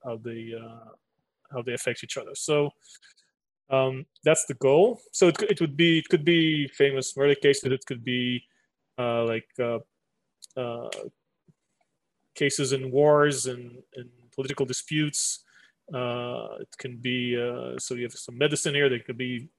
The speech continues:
an issue like, what is the source of a virus? So anything that has a distinct hypothesis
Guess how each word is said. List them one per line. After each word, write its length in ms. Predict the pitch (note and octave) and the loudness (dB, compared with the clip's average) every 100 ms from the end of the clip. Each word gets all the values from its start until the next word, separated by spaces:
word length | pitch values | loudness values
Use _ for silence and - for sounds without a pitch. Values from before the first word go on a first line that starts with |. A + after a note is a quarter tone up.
| _ _ _ _ - | _ _ _ _ -8
an 60 | |
issue 200 | C3 - | -6 -2
like, 160 | B2+ B2 | -2 0
what 100 | C#3 | 0
is 100 | B2 B2 | -2 -4
the 60 | |
source 400 | - - C3 B2+ | -4 0 0 0
of 80 | B2+ | -4
a 40 | B2 | 0
virus? 480 | C#3+ D3 C#3+ C3+ | 2 4 4 0
So 140 | - E3+ | 0 2
anything 260 | F#3 F#3+ | 2 2
that 100 | E3+ | 2
has 180 | B2+ D3 | 4 2
a 40 | C#3 | 2
distinct 580 | B2+ - - C#3 C3+ - | -6 -6 -6 -6 -8 -12
hypothesis 720 | C3+ C#3 C3+ - D3 C3+ - | -2 -2 -2 -8 -10 -10 -12